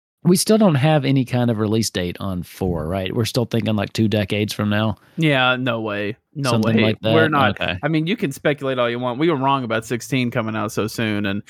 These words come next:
Speaker 2: we were wrong about, maybe wrong
Speaker 1: Fair.
Speaker 2: about seven Rebirth, but Kingdom Hearts,
Speaker 1: Well,
Speaker 2: Kingdom Hearts is Kingdom Hearts, man.
Speaker 1: we
Speaker 2: It's
Speaker 1: only
Speaker 2: not
Speaker 1: did that because we
Speaker 2: <laughs>
Speaker 1: based it on historical track record from Square. It's not like we were making stuff up.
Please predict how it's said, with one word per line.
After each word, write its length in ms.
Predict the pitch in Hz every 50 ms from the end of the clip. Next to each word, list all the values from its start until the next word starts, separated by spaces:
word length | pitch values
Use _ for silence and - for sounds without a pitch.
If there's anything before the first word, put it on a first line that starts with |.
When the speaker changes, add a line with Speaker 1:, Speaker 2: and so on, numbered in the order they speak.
| - - - - _ -
Speaker 2:
we 100 | - 127
were 120 | 131 123 117
wrong 340 | 117 120 113 113 117 113
about, 340 | 113 107 110 110 104 - -
maybe 300 | 139 147 160 180 160 156
wrong 240 | 135 113 - 120 117
Speaker 1:
Fair. 80 | 90 92
Speaker 2:
about 220 | 107 113 113 -
seven 460 | - - 127 120 110 113 107 107 80 58
Rebirth, 580 | 60 117 120 113 107 110 104 104 98 101 - -
but 240 | - 107 101 - - _ _ -
Kingdom 220 | - 165 156 151
Hearts, 140 | 151 147 220
Speaker 1:
Well, 200 | 247 254 233 147 147
Speaker 2:
Kingdom 260 | - 196 190 190 180
Hearts 240 | 175 170 165 - 143
is 80 | 139
Kingdom 240 | - 147 135 117 110
Hearts, 400 | 101 98 92 87 85 - - -
man. 220 | 120 110 101 101
Speaker 1:
we 80 | 180 190
Speaker 2:
It's 80 | 202 220
Speaker 1:
only 160 | 233 233 220
Speaker 2:
not 140 | 160 156 151
Speaker 1:
did 220 | 170 196 208 156
that 360 | 139 139 131 127 127 127 - _ -
because 260 | - 143 - 151 151
we 120 | 135 139 131
Speaker 2:
<laughs> 20 |
Speaker 1:
based 320 | 113 120 131 - 156 - -
it 80 | 151
on 100 | 143 139
historical 880 | 123 135 135 - - - - 147 143 143 143 139 135 113 - 135 123
track 420 | 113 - - 127 127 131 143 139 -
record 440 | 131 117 110 104 - 110 113 110 -
from 200 | - 113 107 92
Square. 540 | - - - 107 117 127 110 95 95 98
It's 160 | 107 104 - -
not 220 | 135 135 135 117
like 200 | 131 131 123 -
we 120 | 131 127
were 120 | 117 113 110
making 340 | 110 113 113 107 - 101 90
stuff 300 | - - 104 92 - -
up. 380 | 110 120 110 90 90 98 -